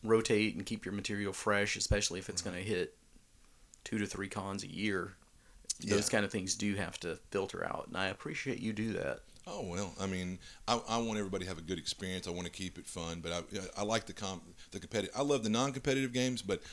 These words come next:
Speaker 2: I love the tourney game, too. It's,
Speaker 1: So
Speaker 2: it's mildly competitive.
Speaker 1: So would you say that was a kind of a more wild and full of laughs, lighthearted game?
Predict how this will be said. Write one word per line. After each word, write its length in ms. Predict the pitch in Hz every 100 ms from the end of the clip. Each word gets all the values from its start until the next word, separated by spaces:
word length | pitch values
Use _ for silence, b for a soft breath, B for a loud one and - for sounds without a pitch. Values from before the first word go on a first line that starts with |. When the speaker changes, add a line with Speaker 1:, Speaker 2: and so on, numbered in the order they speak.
| B
Speaker 2:
I 60 | 110
love 240 | 110 104
the 80 | 87
tourney 260 | - 82 80
game, 260 | 80 78
too. 300 | - 82 85 -
It's, 140 | 156 120
Speaker 1:
So 100 | 107
Speaker 2:
it's 160 | 113
mildly 460 | 98 95 85 82 78
competitive. 320 | 76 71 -
Speaker 1:
So 80 | 107
would 100 | 107
you 80 | 113
say 200 | 120 110
that 220 | 110 87
was 200 | 107 98
a 240 | 92 92
kind 200 | - 107
of 120 | 98
a 40 | 98
more 260 | 101 101
wild 500 | 92 95 104 104 107
and 100 | 101
full 180 | - 113
of 60 | 101
laughs, 460 | 95 101 104 -
lighthearted 500 | 101 80 110 110 107
game? 380 | 113 113 113 117